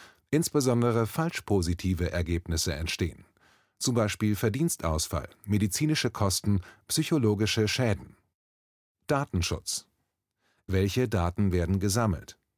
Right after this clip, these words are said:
Wer erhebt die Daten? Name des zuständigen Datenschutzbeauftragten. Wie, wo und von wem werden die Daten gespeichert und verarbeitet? Wer hat Zugang? Wie lange werden die Daten gespeichert?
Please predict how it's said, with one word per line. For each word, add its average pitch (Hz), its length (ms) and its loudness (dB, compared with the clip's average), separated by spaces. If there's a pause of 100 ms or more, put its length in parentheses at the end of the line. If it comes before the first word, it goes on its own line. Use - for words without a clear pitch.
(320)
Wer 127 300 4
erhebt 143 360 0
die 95 100 2
Daten? - 440 -2 (260)
Name 131 320 4
des 101 180 0
zuständigen 98 640 2
Datenschutzbeauftragten. 87 1300 0 (760)
Wie, 165 360 0
wo 117 200 2
und 127 260 0
von 107 240 0
wem 127 260 2
werden 98 260 4
die 95 120 2
Daten 90 340 0
gespeichert 92 680 0
und 98 220 -2
verarbeitet? 110 840 -2 (480)
Wer 82 340 -2
hat 87 140 -4
Zugang? 131 460 -2 (760)
Wie 165 220 2
lange 131 380 2
werden 85 280 0
die 90 120 2
Daten 85 340 -2
gespeichert? - 680 -6